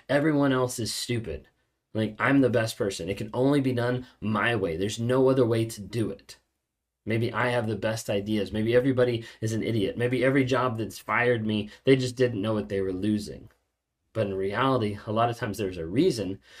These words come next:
because of that ego, because of degrading other people. And normally it comes out in degrading, in devaluing other people because that ego is so fragile, but it appears so big.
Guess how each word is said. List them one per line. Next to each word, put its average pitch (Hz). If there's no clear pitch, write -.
because 131
of 98
that 87
ego, 110
because 135
of 101
degrading 107
other 87
people. -
And 101
normally 139
it -
comes 123
out 120
in 156
degrading, 101
in 151
devaluing 95
other 98
people 98
because 113
that 101
ego 135
is 80
so 127
fragile, 120
but 95
it 85
appears 107
so 90
big. 85